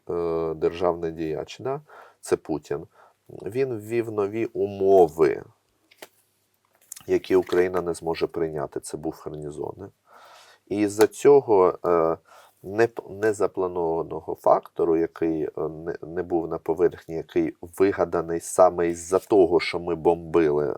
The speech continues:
Москву весь травень, м, я бачу, що Путін, е, в люті, він придумав ці плани,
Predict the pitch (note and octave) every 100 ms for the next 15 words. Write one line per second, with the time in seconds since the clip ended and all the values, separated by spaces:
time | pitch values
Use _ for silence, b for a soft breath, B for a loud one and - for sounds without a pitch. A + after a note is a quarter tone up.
0 | - - - D#2 - - - D#2 D#3+ -
1 | _ _ _ _ _ _ - - D#2+ -
2 | - C#2 - - G2 B B B B B
3 | B B B _ _ E2+ E2 D#2+ D#2 D#2
4 | E2+ G2+ B2+ A#2+ A#2 - - - F#2 E2+
5 | - A#2+ - G2 F2+ E2+ E2+ D#2+ F#2 A2
6 | D3 - B2+ A2+ G2 F#2 F2+ - F#2+ F#2
7 | F#2+ D#2+ D#2+ D2+ - - - F#2+ A#2+ C#2+
8 | -